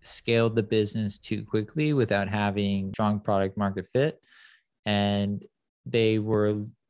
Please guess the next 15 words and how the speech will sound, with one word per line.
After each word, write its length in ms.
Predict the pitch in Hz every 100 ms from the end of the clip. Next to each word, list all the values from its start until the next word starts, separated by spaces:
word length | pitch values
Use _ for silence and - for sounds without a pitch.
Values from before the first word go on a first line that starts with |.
| -
basically 540 | - 135 127 135 131 120
hoping 560 | 101 117 117 123 117
to 100 | 107
secure 400 | 98 117 - 107
another 320 | 104 104 101
round 240 | 98 98 95
of 100 | 95
funding, 400 | 104 98 98 95
but, 280 | 95 92 - _ _
um, 420 | - 92 92 92 -
wasn't 400 | 107 104 98 95
able 220 | 95 92
to, 260 | 92 - 92
which 220 | 95 98
was 320 | 98 92 -